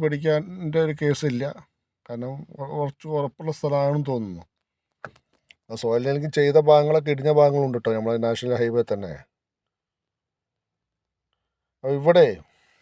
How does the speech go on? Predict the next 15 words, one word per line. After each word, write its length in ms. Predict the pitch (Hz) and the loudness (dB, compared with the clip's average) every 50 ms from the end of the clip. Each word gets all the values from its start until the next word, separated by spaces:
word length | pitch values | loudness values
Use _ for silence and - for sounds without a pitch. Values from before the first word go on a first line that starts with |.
| - - - | -10 -6 -2
നമ്മൾ 140 | 143 156 170 165 160 | 0 0 0 0 -2
കു-, 120 | 175 160 151 147 | -4 -4 -2 0
ഏ, 40 | 143 139 139 135 135 131 131 131 120 - _ _ _ _ _ _ _ - | 2 2 2 2 2 0 -2 -2 -4 -8 _ _ _ _ _ _ _ -8
ചെനക്കൽ 360 | 151 143 151 135 - 185 185 170 160 | -4 -4 -4 -2 -2 -2 0 4 6
ഭാഗത്ത് 280 | 160 160 156 160 156 147 | 6 6 6 4 0 0
നിന്ന് 120 | 151 156 147 147 | 0 0 0 2
വരികയാണെങ്കിൽ, 440 | 139 147 143 139 139 131 139 135 135 139 147 - - _ _ _ - | 2 2 0 0 -2 -2 -2 -4 -4 -6 -8 -14 -20 _ _ _ -10
ഏ, 40 | 139 127 123 123 - | -8 -6 -6 -6 -4
കോട്ടയ്ക്ക് 340 | 123 123 117 139 139 139 147 147 147 131 | -4 -4 -2 -2 -2 0 0 -2 -2 -2
പോകണമെങ്കിൽ 360 | 131 131 131 131 131 127 131 127 127 127 | -2 -2 -2 -2 -2 -4 -4 -4 -4 -4
ഈ 20 | 131 139 139 131 | -2 -2 -2 -2
അണ്ടർപാസ് 580 | 123 117 123 127 123 135 131 127 - 135 131 131 | -2 -4 -6 -4 0 0 0 0 0 -2 -4 -2
നമ്മൾ 180 | 127 127 127 123 120 | -2 -2 -4 -4 -4
കയറിയിട്ട് 360 | 120 117 117 120 117 - 135 151 165 _ _ _ _ _ _ _ _ _ _ _ - | -4 -4 -4 -4 -6 -6 -10 -10 -10 _ _ _ _ _ _ _ _ _ _ _ -10
തിരിഞ്ഞ് 280 | 123 117 117 123 127 | -8 -8 -6 -6 -6